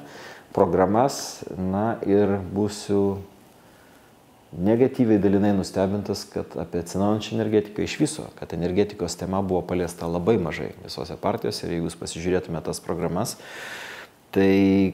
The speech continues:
kažkaip mes to pasigedome, bent jau kaip pramonininkai mes to tikrai pasigedome. Ir kalbant apie atsinaujinančią energetiką, aišku, irgi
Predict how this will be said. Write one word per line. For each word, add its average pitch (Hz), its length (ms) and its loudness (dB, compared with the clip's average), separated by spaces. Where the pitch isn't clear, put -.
kažkaip 110 560 0
mes 104 200 0
to 104 160 4
pasigedome, 95 720 2
bent 85 240 -2
jau 80 80 -8
kaip 85 160 -2
pramonininkai 117 560 2
mes 92 160 -2
to 87 120 -6
tikrai 92 280 -2
pasigedome. 85 760 0
Ir - 200 -6
kalbant 104 360 4
apie 90 200 0
atsinaujinančią 107 540 -2
energetiką, 131 640 0
aišku, 98 260 -4
irgi 95 280 0